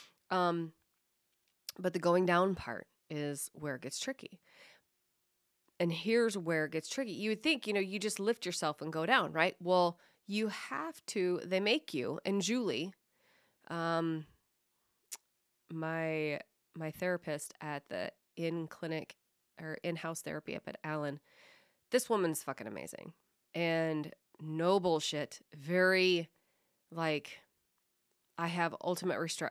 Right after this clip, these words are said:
respect for her. And she told me when I first got there, like, "If you can't hack this, you're out. You're gone." I'm like, "Okay, challenge accepted. Fucking bring it on. Here we go." And I remember that morning I had to go,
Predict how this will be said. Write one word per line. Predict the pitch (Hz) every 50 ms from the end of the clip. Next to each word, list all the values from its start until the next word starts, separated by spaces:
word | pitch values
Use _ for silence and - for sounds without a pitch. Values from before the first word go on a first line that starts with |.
| - 180 175
respect | - 160 165 - - - 151 151 -
for | - 151
her. | 147 139 139 135 - - -
And | 156 160 156 151 147 147 147 - _ _ - - - _ _
she | - - - 214
told | - 214 202 202 202
me | 196
when | 190 180 175
I | 165
first | 170 - 175 170 - -
got | 170 170 170 -
there, | 156 147
like, | 147 151 151 -
"If | 160 -
you | 185 175
can't | - 214 202 120 156
hack | 165 160 160 170 -
this, | 147 117 - -
you're | 123 127 123
out. | 113 - - _ _ _ _
You're | - 135
gone." | 135 120 113 - - _ _ _ _ _ _ _ _ _ _ _ _ _ _ -
I'm | 156
like, | 160 156 - - - _ -
"Okay, | 160 170 220 254 262 247 220 202 - _ _ _ _ _ _ _ -
challenge | - 165 160 175 190 202 202
accepted. | 190 - 233 233 226 - 196 190 180 170
Fucking | - 190 180 190 185
bring | 175 196 208
it | 214
on. | 233 240 220 190
Here | 196 190
we | 208
go." | 214 226 208 180 - _ _ _ - - - - - - - - -
And | - 190 190 185 - -
I | 185 196 208 233
remember | 247 262 285 277 233 202 190 196 190 185 170 165 156 156 - - 170
that | 185 180 185 - -
morning | 196 196 190 190 180 170 160 156 147 - -
I | 175 185
had | 180 175 202 214 226 233
to | 226 214
go, | 170 175 175 170 170 170 170 165 165